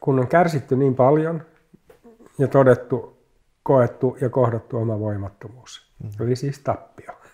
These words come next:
Speaker 2: Mm.
Speaker 1: Niin silloin sitä tappiota on vaikea, niin kuin, ymmärtää siinä vaiheessa, niin kuin, voitoksi, koska vaikka se sitä, niin kuin, on.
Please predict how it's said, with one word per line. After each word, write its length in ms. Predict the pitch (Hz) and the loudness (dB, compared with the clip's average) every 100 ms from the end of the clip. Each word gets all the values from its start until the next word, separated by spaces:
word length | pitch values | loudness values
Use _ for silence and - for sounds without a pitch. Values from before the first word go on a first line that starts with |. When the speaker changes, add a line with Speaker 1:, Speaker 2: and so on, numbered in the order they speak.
| _ _ - | _ _ -18
Speaker 2:
Mm. 100 | 107 104 107 - - - _ - | -16 -14 -16 -20 -20 -20 _ -8
Speaker 1:
Niin 100 | 117 | -2
silloin 300 | 170 147 156 - | 2 2 0 -6
sitä 260 | 160 151 | -8 -6
tappiota 560 | 151 220 220 - 107 117 117 | -2 -4 -4 -4 -2 -2 -2
on 260 | 127 139 | -4 -4
vaikea, 420 | 143 180 - 117 110 139 170 | -4 -4 -4 -6 -8 -14 -10
niin 160 | 131 117 | -8 -6
kuin, 200 | 120 117 | -6 -6
ymmärtää 540 | 131 156 131 104 110 98 | -6 -4 -6 -6 -10 -10
siinä 320 | 143 131 110 | -6 -6 -6
vaiheessa, 320 | 104 104 110 | -8 -10 -12
niin 80 | 107 | -12
kuin, 160 | 147 | -14
voitoksi, 600 | 156 143 101 - - - _ _ _ _ _ | -12 -10 -10 -14 -20 -20 _ _ _ _ _
koska 260 | 120 - 151 | -12 -12 -18
vaikka 440 | 214 190 147 123 | -20 -12 -8 -6
se 140 | 120 147 | -6 -8
sitä, 240 | 143 165 | -10 -14
niin 120 | 160 | -12
kuin, 180 | 156 165 | -10 -10
on. 160 | 107 | -12